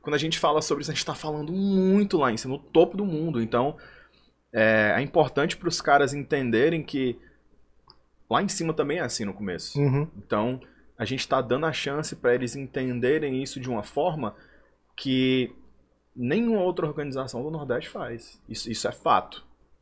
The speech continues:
Speaker 1: né? A gente tá
Speaker 2: É, eu
Speaker 1: mostrando
Speaker 2: diria
Speaker 1: e a gente
Speaker 2: que
Speaker 1: tá abrindo,
Speaker 2: pouquíssimas no Brasil
Speaker 1: a gente tá
Speaker 2: fazem.
Speaker 1: abrindo o livro e tá dizendo, ó, é assim.
Speaker 2: Uhum.
Speaker 1: Até aqui, é só você olhar. Se você não quiser aprender,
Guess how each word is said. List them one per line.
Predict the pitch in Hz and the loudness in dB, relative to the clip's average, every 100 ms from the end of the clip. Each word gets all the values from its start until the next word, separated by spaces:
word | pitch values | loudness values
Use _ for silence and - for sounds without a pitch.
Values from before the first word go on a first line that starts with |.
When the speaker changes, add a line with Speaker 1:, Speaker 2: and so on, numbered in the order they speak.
| _ - | _ -10
Speaker 1:
né? | 95 | -6
A | 104 | -6
gente | 113 | -4
tá | - | -2
Speaker 2:
É, | 123 | 0
eu | |
Speaker 1:
mostrando | 123 107 117 151 180 | 2 0 0 2 4
Speaker 2:
diria | 147 | 4
Speaker 1:
e | |
a | 127 | 4
gente | 151 | 2
Speaker 2:
que | - | 4
Speaker 1:
tá | 156 | 6
abrindo, | 175 | 6
Speaker 2:
pouquíssimas | 151 185 180 175 151 123 | 6 4 6 6 6 4
no | 143 190 | 2 4
Brasil | 175 180 165 | 4 4 2
Speaker 1:
a | 123 | 0
gente | 160 - | 0 2
tá | 143 | 4
Speaker 2:
fazem. | 117 | 6
Speaker 1:
abrindo | 131 113 156 185 185 | 4 2 -2 2 2
o | |
livro | 147 156 190 202 240 | 2 -2 -2 -2 -2
e | 208 | 0
tá | 170 | 0
dizendo, | 135 117 104 | 0 0 -2
ó, | 101 - - _ _ _ _ _ _ _ - | -2 -4 -10 _ _ _ _ _ _ _ -8
é | |
assim. | 87 - 302 190 - _ - | -6 -4 -4 -8 -10 _ -4
Speaker 2:
Uhum. | 127 127 139 - - | -2 -2 -6 -10 -20
Speaker 1:
Até | - - | -10 -4
aqui, | 117 156 | 0 0
é | |
só | - 110 | 2 0
você | 123 - | 0 -2
olhar. | 196 143 | 0 2
Se | 87 127 | 0 -2
você | 123 127 - | 0 0 0
não | 127 139 208 | 0 0 -4
quiser | - 165 123 113 | -4 -6 0 0
aprender, | 110 - 98 107 170 160 | 0 -4 -2 2 2 2